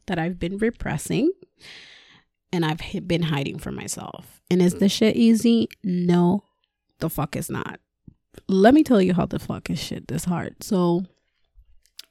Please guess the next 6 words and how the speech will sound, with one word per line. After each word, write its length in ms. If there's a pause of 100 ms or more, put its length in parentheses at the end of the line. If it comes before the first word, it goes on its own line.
(160)
basically 500
you 320
are, 380 (600)
I 80
mean, 340 (800)
I 380